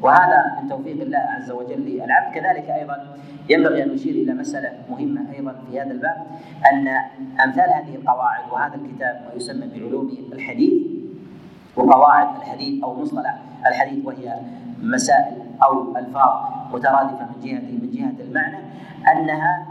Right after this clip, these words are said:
لا يتمكن طالب العلم ويكون من أهل البصيرة والحفظ فيها إلا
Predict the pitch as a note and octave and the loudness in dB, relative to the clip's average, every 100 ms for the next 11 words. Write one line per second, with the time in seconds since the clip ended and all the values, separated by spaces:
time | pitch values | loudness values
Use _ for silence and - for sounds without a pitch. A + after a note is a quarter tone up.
0 | - - B2 F3 G#3+ G3 E3+ D#3+ D#3+ C#3 | -16 -10 4 6 6 0 -4 -6 -6 -6
1 | D3 C3+ B2 A#2+ B2 G#2+ A#2+ A#2 A#2 C3+ | 4 4 4 -8 -12 -12 -10 -4 -2 0
2 | B2 E3 - C#3 - - B2+ B2 B2+ B2+ | -2 -2 0 0 -2 -6 -10 -8 -8 -6
3 | B2+ D3+ B2 A#2+ C3 C3 D3+ B2 D3+ D3+ | -8 -8 -8 -8 -10 -10 -12 -8 -6 -6
4 | - - - - - E4+ E3 - - | -6 -10 -14 -14 2 4 6 4 4